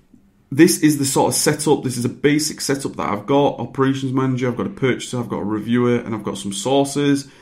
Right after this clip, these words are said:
This is expanded over time. Uh, I actually have a pool of, um, pool of virtual assistants now. I have a,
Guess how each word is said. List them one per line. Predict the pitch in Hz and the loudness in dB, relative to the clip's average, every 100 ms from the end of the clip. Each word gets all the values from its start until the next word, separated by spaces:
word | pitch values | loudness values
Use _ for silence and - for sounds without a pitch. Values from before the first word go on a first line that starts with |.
| _ | _
This | 135 131 139 | -2 -2 -2
is | 120 - | -4 -4
expanded | 127 - - 131 131 127 - | -8 -6 -6 -2 0 0 -2
over | 117 107 | -4 -4
time. | 101 123 127 123 123 123 - _ _ - | -4 0 0 2 0 -4 -14 _ _ -10
Uh, | 113 113 | -8 -6
I | 117 | -4
actually | 120 - 123 | -4 -4 -6
have | 117 120 | -2 -2
a | 117 | -2
pool | - 135 131 123 - | -4 -4 -2 -2 -2
of, | 120 117 113 - - _ _ _ | -2 -2 -6 -10 -20 _ _ _
um, | 117 110 107 110 107 _ _ | -10 -8 -8 -10 -12 _ _
pool | - 143 | 4 6
of | 135 | 6
virtual | 139 - 131 | 4 2 -2
assistants | 127 135 131 113 | -6 -6 -6 -6
now. | 127 131 127 123 - _ _ | -4 -4 -4 -6 -10 _ _
I | - | -18
have | 113 123 120 | -6 -2 0
a, | 113 | 0